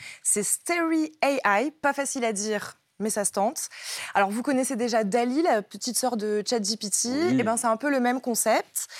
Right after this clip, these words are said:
Speaker 1: Dall-E, en fait, pour ceux qui sont peut-être passés à côté, l'idée, c'est que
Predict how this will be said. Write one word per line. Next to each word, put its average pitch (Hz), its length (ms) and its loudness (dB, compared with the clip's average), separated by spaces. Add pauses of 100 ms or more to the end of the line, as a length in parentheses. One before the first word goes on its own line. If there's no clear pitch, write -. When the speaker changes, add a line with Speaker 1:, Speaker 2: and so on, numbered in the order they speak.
(340)
Speaker 1:
Dall-E, 262 460 4
en 247 100 2
fait, 294 380 2
pour 247 140 -6
ceux 254 120 -4
qui 220 100 -6
sont 202 240 -4
peut-être 208 200 -6
passés 220 260 2
à 240 100 4
côté, 277 540 -2
l'idée, 247 300 -2
c'est 262 180 -4
que 208 260 -2